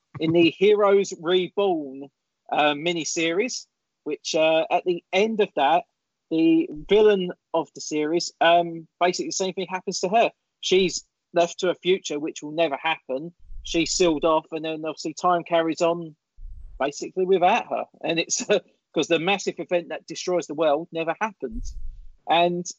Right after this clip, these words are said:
it's, it's an intriguing way of thinking, this is a way of getting rid of characters, this is a way of getting rid of certain people, because you're not, um,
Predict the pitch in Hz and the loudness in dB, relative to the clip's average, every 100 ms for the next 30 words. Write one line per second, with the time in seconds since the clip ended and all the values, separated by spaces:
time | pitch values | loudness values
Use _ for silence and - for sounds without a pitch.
0 | _ 220 214 - - 240 - 202 208 - | _ -2 0 -2 -2 -2 0 4 4 2
1 | 226 240 196 226 254 247 254 220 214 269 | -2 -2 0 -2 -2 0 0 2 2 2
2 | 240 190 196 190 196 180 185 185 156 165 | 2 2 -2 0 0 2 0 0 2 2
3 | 156 - 135 156 156 - - 170 - 185 | 2 0 -2 -2 -4 -4 -2 -2 -2 -2
4 | 170 147 135 139 143 - 139 139 123 - | -2 -4 -4 0 0 0 -6 -8 -6 0
5 | 139 - 139 139 151 - - 139 139 139 | 0 -2 -10 -8 -10 -10 -2 -2 2 0
6 | 147 160 - - - - _ _ _ 143 | 2 0 0 -4 -6 -6 _ _ _ 0
7 | 156 156 156 151 147 | 2 2 0 -6 -18